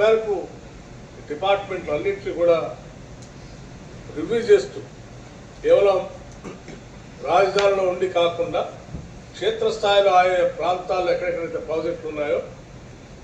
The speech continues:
వాటి దగ్గర కూడా వెళ్ళి ఉన్నటువంటి సమగ్రమైన సమాచారాన్ని తీసుకొని సాధ్యమైనంత మేరకు వాస్తవ పరిస్థితులన్నీ రాష్ట్ర ప్రజలకి, ఈ స్టేక్ హోల్డర్స్ అందరూ చెప్పి ఇది మన రాష్ట్రం, మన ముందు ఉన్నటువంటి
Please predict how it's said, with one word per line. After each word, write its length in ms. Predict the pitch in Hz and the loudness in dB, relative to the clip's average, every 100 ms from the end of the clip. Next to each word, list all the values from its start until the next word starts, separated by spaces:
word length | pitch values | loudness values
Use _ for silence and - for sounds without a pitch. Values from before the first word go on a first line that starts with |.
| - 151 | -6 2
వాటి 220 | 190 196 | 4 4
దగ్గర 220 | 208 196 185 | 2 0 0
కూడా 160 | 180 170 156 | 0 2 2
వెళ్ళి 240 | 190 180 - - - - - - - - - - - - 156 | 0 -4 -10 -16 -20 -20 -20 -20 -20 -20 -20 -20 -18 -10 -4
ఉన్నటువంటి 420 | 202 202 202 170 | 0 0 -2 -2
సమగ్రమైన 460 | 175 185 196 196 170 165 | 2 2 2 0 0 0
సమాచారాన్ని 600 | 175 180 180 175 170 - | 2 2 2 4 4 2
తీసుకొని 440 | - - 175 175 170 | -8 -6 -2 -2 0
సాధ్యమైనంత 540 | 165 170 165 170 151 151 | 0 2 4 4 2 -2
మేరకు 260 | 170 175 165 147 | 0 0 0 2
వాస్తవ 320 | 165 - 170 165 | 2 2 0 0
పరిస్థితులన్నీ 560 | 147 - 147 151 180 - - - - - - - | -6 -8 -8 -6 -6 -10 -14 -18 -20 -20 -16 -6
రాష్ట్ర 300 | 147 175 180 170 | 0 0 0 -2
ప్రజలకి, 460 | 151 165 165 175 156 151 - - - - - - | -2 -2 -4 -6 -8 -8 -14 -18 -18 -18 -16 -14
ఈ 80 | 139 - | -14 -10
స్టేక్ 280 | 165 170 151 | -4 -2 -2
హోల్డర్స్ 320 | 151 143 - 147 | -4 -4 -6 -6
అందరూ 220 | 156 - - - - - - - - - - - | -4 -4 -8 -16 -16 -16 -16 -16 -18 -18 -16 -12
చెప్పి 300 | 156 - 220 156 | -10 -6 -8 -8
ఇది 200 | 151 220 196 - - - - - | -10 -8 -8 -10 -16 -16 -16 -12
మన 120 | 139 139 160 | -8 -4 0
రాష్ట్రం, 380 | 151 - 190 - - - - - - - | 0 -2 -8 -8 -10 -14 -16 -16 -14 -10
మన 100 | 139 139 | -8 -6
ముందు 160 | 151 151 | -4 -2
ఉన్నటువంటి 460 | 135 143 139 165 | -4 -6 -8 -8